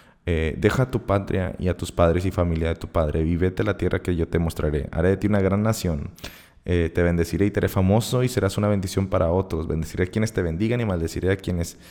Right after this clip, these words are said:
te traten con desprecio. Todas las familias de la tierra serán bendecidas por medio de ti.'" Eh, muchas veces nos vamos a mover de donde estamos por una promesa.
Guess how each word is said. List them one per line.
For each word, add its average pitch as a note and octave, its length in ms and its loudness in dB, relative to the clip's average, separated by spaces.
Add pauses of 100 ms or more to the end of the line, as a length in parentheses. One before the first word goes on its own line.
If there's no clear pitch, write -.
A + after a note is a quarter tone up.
(140)
te - 140 -6
traten F#2 260 0
con F#2+ 160 2
desprecio. F2+ 460 0
Todas G#2+ 160 4
las A2+ 80 2
familias G2 360 4
de G2+ 80 2
la F2 140 -2
tierra F2 280 0
serán E2+ 280 -4
bendecidas E2 460 -4
por C#2+ 200 -6
medio D2 300 -2
de C#2 80 -4
ti.'" - 220 -14 (2750)
Eh, F2+ 840 0 (460)
muchas C3 400 2
veces D#3+ 320 -2
nos G#2+ 180 2
vamos A#2 300 2
a B2+ 80 2
mover F#2+ 340 2
de C3+ 80 0
donde C#3 180 0
estamos A#2+ 300 -2
por F#2 180 -2
una F#2 200 -4
promesa. E2 540 -6